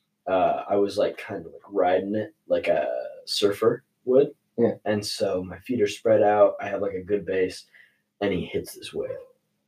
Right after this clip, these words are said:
Speaker 1: And I kid you not, I go ten feet in the air.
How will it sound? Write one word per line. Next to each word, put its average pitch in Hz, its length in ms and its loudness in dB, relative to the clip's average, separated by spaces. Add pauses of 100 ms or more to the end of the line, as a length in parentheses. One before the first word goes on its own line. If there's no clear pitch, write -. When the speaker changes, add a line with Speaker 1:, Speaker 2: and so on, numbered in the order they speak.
(120)
Speaker 1:
And 101 80 -2
I 95 100 0
kid 117 340 0
you 104 120 4
not, 92 280 2
I 92 80 4
go 87 260 0 (100)
ten 143 360 0
feet 113 300 -4
in 87 60 -8
the 78 160 -12
air. 196 1000 2